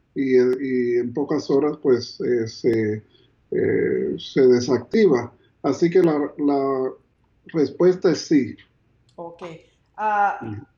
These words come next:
Speaker 2: dice, "La explicación de que se curan y que s-, y que pueden contagiar hasta cuánto tiempo". Me imagino que es cuando estamos hablando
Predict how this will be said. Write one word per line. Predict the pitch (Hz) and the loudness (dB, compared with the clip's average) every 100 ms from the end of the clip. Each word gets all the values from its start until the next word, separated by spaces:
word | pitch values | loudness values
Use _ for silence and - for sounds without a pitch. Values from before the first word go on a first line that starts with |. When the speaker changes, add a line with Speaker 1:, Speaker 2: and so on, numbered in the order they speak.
| _ | _
Speaker 2:
dice, | 254 240 277 247 | -20 -12 -10 -4
"La | 233 | -4
explicación | 233 247 233 233 262 | -4 -10 -12 -8 -8
de | 302 | -8
que | 320 | -10
se | 294 247 | -10 -10
curan | 262 269 285 277 | -8 -6 -6 -8
y | 254 247 233 | -14 -14 -12
que | 220 | -12
s-, | 214 - - | -12 -16 -20
y | 233 | -14
que | 226 | -12
pueden | 220 226 262 | -10 -12 -12
contagiar | 262 240 214 226 233 | -12 -10 -10 -8 -10
hasta | 233 240 233 | -10 -14 -12
cuánto | 220 226 226 | -12 -12 -14
tiempo". | 196 170 - 151 | -16 -18 -20 -20
Me | 160 | -20
imagino | 170 208 240 | -20 -20 -18
que | 240 | -18
es | - | -14
cuando | 226 | -14
estamos | 208 196 233 | -12 -14 -10
hablando | 226 202 190 196 226 220 | -12 -10 -14 -14 -12 -12